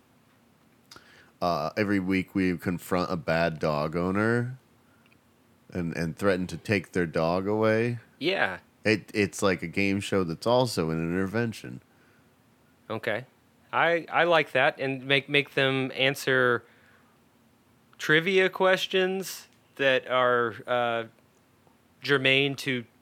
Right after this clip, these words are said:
Speaker 2: caring for said dog, or are we just gonna go off book with that and just be like, uh,
Speaker 1: Yeah.
Speaker 2: if, if you don't know, uh,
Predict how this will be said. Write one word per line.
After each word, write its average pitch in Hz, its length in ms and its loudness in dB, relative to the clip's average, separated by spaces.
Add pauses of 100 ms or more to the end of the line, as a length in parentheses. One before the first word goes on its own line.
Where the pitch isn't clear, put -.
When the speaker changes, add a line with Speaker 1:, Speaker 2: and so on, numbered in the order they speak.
(240)
Speaker 2:
caring 143 340 4
for 180 160 0
said 185 320 2
dog, 185 360 4
or 135 100 4
are 127 60 2
we 127 100 2
just 117 220 -4
gonna 120 180 0
go 113 240 0
off 104 260 0
book 113 320 -4
with 110 120 -10
that 104 240 -2
and 101 80 -12
just 104 160 -10
be 113 100 -4
like, 107 300 0
uh, 123 60 2
Speaker 1:
Yeah. 113 360 4
Speaker 2:
if, - 60 -6
if 127 180 -2
you 131 80 4
don't 127 280 2
know, 131 520 2
uh, 120 380 2